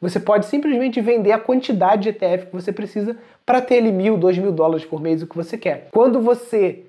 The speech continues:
coloca teu patrimônio todo em E T Fs que pagam dividendos todos os meses, vai cair um dinheirão lá na tua conta,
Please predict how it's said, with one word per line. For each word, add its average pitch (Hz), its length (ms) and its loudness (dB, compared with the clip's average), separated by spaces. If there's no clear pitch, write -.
coloca 202 380 2
teu 262 100 -4
patrimônio 220 500 -2
todo 180 280 -4
em 175 60 -2
E 175 60 -4
T 175 200 -2
Fs 170 100 -12
que - 120 -8
pagam 226 500 0
dividendos 170 580 -2
todos 180 240 0
os 156 140 -4
meses, 185 560 0
vai 208 240 0
cair 233 260 2
um 233 120 2
dinheirão 214 500 2
lá 185 120 0
na 185 120 0
tua 202 140 0
conta, 247 420 -2